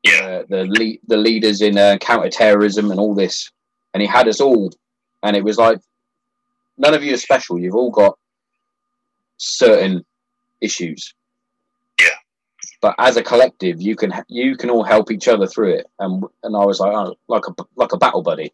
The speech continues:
Speaker 2: battle buddy system. I check on
Speaker 1: Yeah.
Speaker 2: you, you check on him, he checks on," and it,
Speaker 1: Yeah.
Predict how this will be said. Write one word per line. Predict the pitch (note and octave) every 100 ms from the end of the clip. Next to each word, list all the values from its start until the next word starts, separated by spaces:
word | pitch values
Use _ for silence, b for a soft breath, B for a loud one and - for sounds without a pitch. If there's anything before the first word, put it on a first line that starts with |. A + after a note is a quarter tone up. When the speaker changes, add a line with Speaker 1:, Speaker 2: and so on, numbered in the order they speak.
| _ -
Speaker 2:
battle | -
buddy | - E2
system. | - E2+ - E3+ - _ _ _ _
I | A#2 G#2+
check | A#2+ G#2
on |
Speaker 1:
Yeah. | G2 G#2+
Speaker 2:
you, | G#2+
you | G2+ G#2
check | A2 G2
on | F2+
him, | A2 G2
he | F#2 G#2
checks | G#2 -
on," | F#2+ F#2+
and | G2+
it, | F#2+
Speaker 1:
Yeah. | - - -